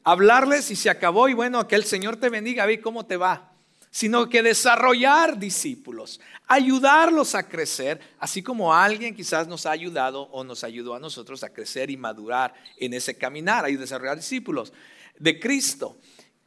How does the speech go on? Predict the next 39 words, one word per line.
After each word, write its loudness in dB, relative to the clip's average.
porque -2
el 4
centro 0
debe 0
ser -4
Cristo. -12
Multigeneracionales, 2
multiétnicos, -4
por -14
supuesto, -4
cuando -4
dice -4
que -2
vayamos -2
y -6
hagamos -6
discípulos -6
de -2
todas -2
las -6
naciones. -16
No 0
solamente, 0
bueno, -6
este, -4
yo 0
nomás -4
a -2
los -4
hispanos. -2
No, -2
no, -10
mis -10
amados, -6
si, -8
si -10
tu -8
vecino -4
es, -4